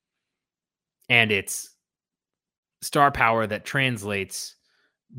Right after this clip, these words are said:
beyond merchandise, ticket sales, all that. 'Cause merchandise, they do get money for that, right? But the way it's split, it's, it's a very small portion. Gates are always near sellouts, almost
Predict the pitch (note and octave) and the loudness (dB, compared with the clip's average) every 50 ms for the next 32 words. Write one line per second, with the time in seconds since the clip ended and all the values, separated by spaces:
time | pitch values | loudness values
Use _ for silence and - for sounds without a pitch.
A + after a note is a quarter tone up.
0 | A#2 F2+ - B2+ A#2+ A#2 B2 B2+ C#3 C#3+ C3 A2 G2+ G2 G2 G2 G2 F#2 - - | -16 -4 0 2 4 6 6 6 4 4 2 2 2 0 -2 -4 -8 -10 -14 -16
1 | - _ _ _ _ _ _ _ _ - A#2+ A2+ A#2 A#2 A2+ - G#2+ G#2 G2+ F#2+ | -20 _ _ _ _ _ _ _ _ -8 -4 -2 -2 -2 -2 -2 -4 -2 -2 -2
2 | F#2 F#2 - - - - G2 - - - F#2 F#2 F2 F2 E2 D#2 - - - _ | -2 -2 -4 -6 -8 -8 -8 -8 -8 -10 -10 -10 -10 -14 -16 -18 -18 -20 -20 _
3 | - B2+ A2+ - - _ - _ _ _ G3 A3 A3+ A3 A#3+ A3+ G#3 F#3 F3+ E3 | -6 -6 -6 -6 -10 _ -20 _ _ _ 4 4 4 4 4 2 4 2 2 0
4 | - - D3+ C#3 B2 C#3+ D3+ C#3+ D#3 B2+ C3+ C#3 D3+ C#3+ - F3+ D#3 A2 F2 F2+ | -2 -4 -4 -2 0 0 0 0 0 0 -2 -4 -4 -4 -4 -2 -2 -2 -4 -6
5 | F2 - _ _ _ - A2 A2+ A#2+ G#2+ - A#2+ A2 - A#2+ A#2 C3+ D#3 E3 C#3+ | -10 -16 _ _ _ -4 -2 -2 -2 -4 -8 -10 -8 -6 -2 0 0 0 0 -2
6 | - - - - - C#3 C3 B2+ A#2 - - _ _ _ _ _ _ _ _ _ | -4 -8 -10 -6 -2 0 0 0 0 -2 -8 _ _ _ _ _ _ _ _ _
7 | B2+ B2 - - - - - _ _ _ - B2+ - - C3 A2 G2+ G#2 B2 B2 | -10 -10 -8 -8 -12 -14 -14 _ _ _ -8 -6 -6 -6 -8 -10 -6 -2 0 2
8 | B2 B2+ A#2+ - - A#2+ A2 G#2+ - - F#2+ F#2 F#2 - - F#2+ F#2+ - _ _ | 2 2 0 -2 -2 -4 -4 -4 -4 -6 -8 -10 -10 -10 -12 -14 -16 -18 _ _
9 | _ _ _ _ _ _ _ B2 A2 B2 B2+ D#3 D#3+ - - D3 B2+ D#2+ A2+ A#2 | _ _ _ _ _ _ _ -4 0 2 2 2 0 -2 -4 -4 -2 0 2 2
10 | C3 C#3+ D3+ C#3+ C3 C3 B2 A#2+ - - B2+ A#2+ B2 A#2 - - A2+ A2 G#2 G2 | 4 4 4 4 4 2 2 -2 -4 -4 -2 0 0 0 0 0 0 0 0 -2
11 | G2+ G#2+ G#2 - - - - A2 G#2+ A2 G#2+ G#2+ G2+ - - - - - | -2 -4 -6 -8 -10 -10 -8 -6 -6 -4 -4 -6 -6 -8 -10 -12 -14 -18